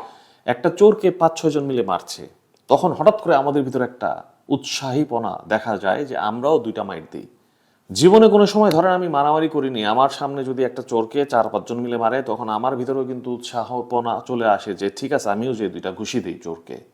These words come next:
কিন্তু সেই সিদ্ধান্ত আমার জীবনে নেতিবাচক প্রভাব ফেলবে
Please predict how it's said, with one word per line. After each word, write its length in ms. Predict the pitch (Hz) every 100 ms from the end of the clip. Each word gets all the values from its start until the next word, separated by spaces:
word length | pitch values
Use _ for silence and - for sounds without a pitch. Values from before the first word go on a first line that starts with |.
| _ _ _ _ _ _
কিন্তু 240 | 110 110
সেই 340 | 117 - 156 170
সিদ্ধান্ত 760 | - 139 - - 147 135 - - - _
আমার 440 | - 107 135 143 117
জীবনে 600 | 101 117 120 92 82 104 - _ _ -
নেতিবাচক 640 | 92 123 151 156 147 147 151 -
প্রভাব 400 | 113 127 127 - -
ফেলবে 640 | 127 135 120 113 98 117